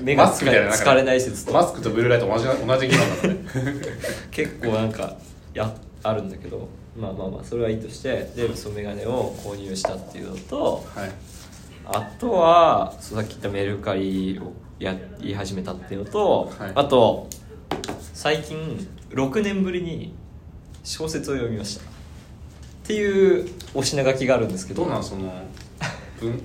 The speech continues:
Speaker 2: 文化人としてその小説をほとんど読んでないっていう。
Speaker 1: <laughs> いや、いや、だから読むのは真面目な、真面目な本っていうか、なんか、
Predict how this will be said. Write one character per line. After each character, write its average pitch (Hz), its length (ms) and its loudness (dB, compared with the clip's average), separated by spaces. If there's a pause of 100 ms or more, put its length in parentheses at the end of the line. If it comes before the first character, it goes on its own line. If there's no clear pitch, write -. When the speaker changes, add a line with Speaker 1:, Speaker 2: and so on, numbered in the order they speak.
Speaker 2:
文 117 240 -4
化 123 100 0
人 98 160 -2
と 95 120 -8
し - 80 -8
て 98 80 -12
そ 90 100 -10
の 90 180 -8
小 107 160 -10
説 104 200 -8
を - 40 -2
ほ 107 100 -4
と 107 60 -2
ん - 20 -2
ど - 20 0
読 95 180 -2
ん 92 40 -6
で 95 40 -6
な 92 120 -4
い 85 40 -6
っ - 60 -8
て - 200 -16
い 90 220 -10
う。 92 80 -14
Speaker 1:
<laughs> - 60 -16
い 123 60 -4
や、 117 80 0 (1200)
い - 20 -8
や、 120 180 -2
だ - 20 -6
か 120 100 -4
ら 120 160 4
読 185 160 2
む 214 100 0
の 123 160 2
は 123 100 2
真 139 120 -2
面 175 80 -2
目 175 60 0
な、 170 200 -4 (200)
真 139 220 -4
面 370 100 -6
目 403 40 -4
な 381 60 -6
本 359 100 -4
っ - 20 -4
て - 80 -6
い 123 40 -4
う - 20 -6
か、 123 60 -4
な 127 60 -6
ん 127 40 -10
か、 127 60 -6